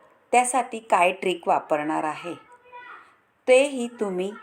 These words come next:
व्हिडिओ संपूर्ण पाहिल्यानंतरच कळेल. हे पहा, आपल्या रव्याचा खमंग सुगंध सुटलेला आहे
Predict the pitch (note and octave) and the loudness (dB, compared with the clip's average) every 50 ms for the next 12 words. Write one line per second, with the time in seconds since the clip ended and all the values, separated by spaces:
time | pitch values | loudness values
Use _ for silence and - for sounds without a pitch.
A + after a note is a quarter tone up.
0 | - - E3 F3 E3 - D#3+ D#3+ E3 E3 - - D#3+ D#3 D#3 C#3 - D3+ D#3 D3+ | -10 -4 0 0 2 4 4 2 2 2 0 0 0 0 0 -2 -4 -2 -2 0
1 | D3 D3+ D#3+ D#3+ - F#3+ E3+ D3 B2+ B2+ C3+ C#3 C#3+ D3 C#3+ C3+ C3 C3 - C#3 | 2 2 0 2 2 0 0 0 0 -2 -2 -2 -2 -2 -4 -8 -8 -6 -4 -2
2 | C#3 C#3+ D#3+ D#3+ - - - E3 C3+ A#2+ A2 - - - - _ _ _ _ _ | 0 0 -2 -2 -4 -4 0 0 0 0 0 -4 -10 -14 -20 _ _ _ _ _
3 | _ _ _ _ _ _ _ _ _ _ _ _ _ _ _ _ _ _ _ _ | _ _ _ _ _ _ _ _ _ _ _ _ _ _ _ _ _ _ _ _
4 | _ _ _ _ _ _ _ _ _ _ _ _ _ _ _ _ - - - - | _ _ _ _ _ _ _ _ _ _ _ _ _ _ _ _ -20 -20 -20 -20
5 | - - - - _ _ _ _ - - A#3+ A3+ - - - E3 C#3 - C3+ C#3+ | -18 -20 -20 -20 _ _ _ _ -4 0 0 0 0 2 0 0 0 0 -4 -10
6 | - - - G3+ G3+ - A#3+ A#3+ C4 C#4 C4+ C4 A3 F#3+ G3 G3 G#3 G3+ - A#3+ | -4 0 0 0 0 0 2 4 4 6 6 6 4 6 4 2 0 0 0 2
7 | A#3 A#3 A#3+ A#3+ - - _ _ _ _ _ _ _ _ _ _ _ _ _ _ | 2 2 0 -4 -10 -20 _ _ _ _ _ _ _ _ _ _ _ _ _ _
8 | _ _ _ _ - - - A#3 A3 A3 A#3 B3 C4 C4+ C4+ C4+ C4+ C4 C4 - | _ _ _ _ -6 -2 0 2 4 4 2 2 2 2 2 2 2 2 2 0
9 | A#3+ F#3+ E3 F#3+ F#3 F#3 F3+ F#3 G3 G3 - G#3+ F3+ - - D#3 D#3+ D#3+ D#3+ E3+ | -4 -2 -2 -2 -2 -2 -2 -4 -4 -2 -2 -4 -4 -2 0 0 2 2 2 2
10 | F#3 F#3 F#3 F3+ F3+ F#3+ G#3+ | 2 0 0 -2 -6 -10 -10